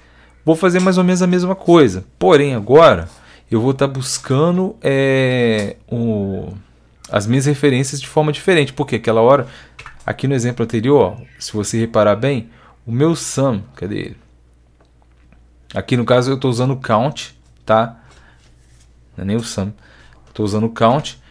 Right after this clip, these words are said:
e aqui agora eu vou usar o sum, e uso,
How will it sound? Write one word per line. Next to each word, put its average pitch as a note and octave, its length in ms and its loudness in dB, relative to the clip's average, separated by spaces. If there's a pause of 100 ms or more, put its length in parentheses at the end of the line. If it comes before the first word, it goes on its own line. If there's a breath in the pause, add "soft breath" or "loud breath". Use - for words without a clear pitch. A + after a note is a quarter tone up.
(280 soft breath)
e D3 120 -2
aqui C3+ 200 0
agora B2+ 240 2
eu C3+ 60 0
vou D3 140 0
usar C#3 180 4
o D3+ 60 2
sum, B2+ 420 0 (260 loud breath)
e D#3 140 0
uso, C#3+ 680 2